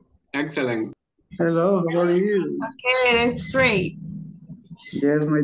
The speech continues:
Speaker 2: day is great.
Speaker 3: Okay,
Speaker 2: Just
Speaker 3: Maria.
Speaker 2: a little bit tired.
Speaker 3: Excuse me, Elvis?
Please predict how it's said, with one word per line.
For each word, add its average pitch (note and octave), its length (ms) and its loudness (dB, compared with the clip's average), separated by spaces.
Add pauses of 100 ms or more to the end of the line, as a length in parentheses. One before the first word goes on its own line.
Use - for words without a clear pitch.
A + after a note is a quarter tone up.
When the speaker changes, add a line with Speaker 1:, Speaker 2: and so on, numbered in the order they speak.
(140)
Speaker 2:
day F#3 80 4
is F#3 160 0
great. C#3+ 480 -2 (1120)
Speaker 3:
Okay, A#3 480 -2
Speaker 2:
Just C4 60 0
Speaker 3:
Maria. A3+ 180 4
Speaker 2:
a E3+ 40 4
little F3 140 0
bit E3+ 240 -4
tired. F#3 560 -2 (1900)
Speaker 3:
Excuse D#4 540 2
me, G4 160 6
Elvis? G4 580 4